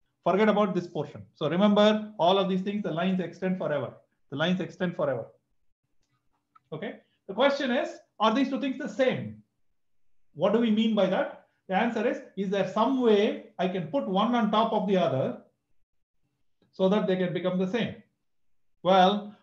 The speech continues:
what can I do to one of the wedges? So I can take this wedge, I can move it around like this. Can you see that?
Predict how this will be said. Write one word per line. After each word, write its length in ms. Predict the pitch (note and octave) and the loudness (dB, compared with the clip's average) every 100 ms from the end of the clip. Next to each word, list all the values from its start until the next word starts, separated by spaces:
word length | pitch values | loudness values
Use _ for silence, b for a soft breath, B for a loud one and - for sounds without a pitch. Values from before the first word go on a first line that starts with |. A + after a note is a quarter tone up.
| _ | _
what 220 | A3+ - | -2 0
can 120 | D4+ | 2
I 120 | D4 | 2
do 260 | B3+ B3 D4+ | 4 2 2
to 80 | C4 | 2
one 200 | G#3+ A3+ | 2 4
of 100 | G#3+ | 2
the 60 | |
wedges? 420 | E3+ C#3+ B2+ - _ _ _ _ _ _ _ _ - | 0 -4 -8 -12 _ _ _ _ _ _ _ _ -2
So 120 | G#3 | 2
I 120 | F3 | 4
can 220 | G3+ F#3+ | 2 0
take 200 | A3+ A#3+ | 2 0
this 140 | A#3 G#3+ | 0 -2
wedge, 460 | G#3 B3+ B3+ - - _ _ _ _ _ _ _ _ | 0 0 -2 -12 -20 _ _ _ _ _ _ _ _
I 160 | E3+ G3+ | 0 0
can 500 | G#3 G#3 G#3+ G#3+ - - | 2 2 2 2 -4 -8
move 140 | F3 G3+ | 0 2
it 80 | F#3+ | 4
around 220 | F#3 F#3 | 4 2
like 160 | D#3+ B2 | 0 -6
this. 200 | A2+ - | -12 -16
Can 140 | C3 | -16
you 60 | C3+ | -14
see 140 | E3 | -10
that? 300 | F#3+ A#3+ - | -8 -8 -12